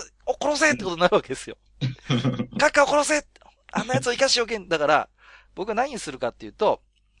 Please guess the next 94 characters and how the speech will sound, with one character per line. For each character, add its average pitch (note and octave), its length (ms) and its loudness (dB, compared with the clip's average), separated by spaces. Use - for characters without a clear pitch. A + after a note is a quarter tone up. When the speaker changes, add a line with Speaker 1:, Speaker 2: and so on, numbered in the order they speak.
Speaker 1:
ま A3 120 -2
ず - 100 -18
ピ D#4 160 -8
ザ C#4 160 0
を B2 60 -6
頼 - 220 -16
み G#2+ 100 -20
ま G2 120 -20
す - 120 -18
と。 - 80 -20
Speaker 2:
う B2+ 100 4
ん。 A#2+ 180 2
ま F3+ 280 2
あ - 40 -10
ま D#3+ 220 0
あ A2+ 60 0
ま G#2+ 220 -4
あ - 40 -14
ま F#2 120 -10
あ。 - 120 -6
Speaker 1:
あ D#3+ 60 -2
る A3+ 100 -4
い A3 100 -10
は A#3 300 4
ス - 120 -14
パ E3 100 -2
ゲ E3+ 100 -2
ッ - 160 -10
テ - 80 -14
ィ F3 80 -8
を F3 40 -6
頼 A#2 120 -10
み G#2+ 40 -14
ま G#2 40 -14
す。 - 40 -10
Speaker 2:
ス - 20 -2
パ D#3+ 120 6
ゲ C3 80 4
ッ B2+ 80 2
テ A3 100 -2
ィ F#3 140 -4
で - 0 -
す F#3 80 0
ね。 A3+ 100 2
Speaker 1:
で、 - 0 -
そ - 100 -2
う - 40 2
す G#3 160 -2
る C#4+ 100 -16
と、 C#4+ 320 0
ま A#3 100 4
あ D#3 80 8
当 D#3+ 80 2
た D3+ 40 4
り D3+ 100 -4
前 D3 120 -2
の F3+ 100 -6
タ C#3 120 -6
バ A#2+ 140 -6
ス - 80 -16
コ B2 80 -14
が A2+ 40 -14
つ - 140 -16
い A2+ 60 -14
て - 80 -20
く - 100 -20
る。 - 80 -20
で、 A3 100 -8
そ A3 120 -2
の B3 40 -2
時、 B3+ 180 -8
Speaker 2:
う B3+ 40 4
ん、 - 20 4
う A#3+ 40 4
ん。 - 40 4
Speaker 1:
「あ、 A3 140 2
そ - 160 -12
う - 20 -2
だ G#3+ 40 -4
そ C#3+ 120 -4
う A#2+ 40 -2
だ、 D3+ 80 -4
忘 G#3+ 100 -2
れ A3 60 -4
て G3+ 100 -2
た。 B2+ 140 0
つ - 140 -10
い A#3 40 -6
で B3+ 100 -6
に B3+ 80 -8
あ B3 40 -4
の、 G#3+ 100 -2
Speaker 2:
う - 40 -4
ん。 - 20 -20